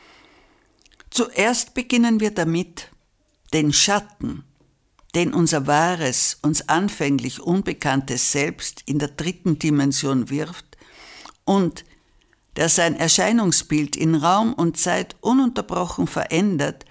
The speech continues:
mit dem Instrument unseres zweidimensional arbeitenden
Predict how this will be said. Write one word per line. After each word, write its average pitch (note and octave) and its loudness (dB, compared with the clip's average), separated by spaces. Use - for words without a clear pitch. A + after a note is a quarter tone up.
mit F3 0
dem F#3 0
Instrument D#3+ 2
unseres E3+ 0
zweidimensional D#3+ 0
arbeitenden D3 -4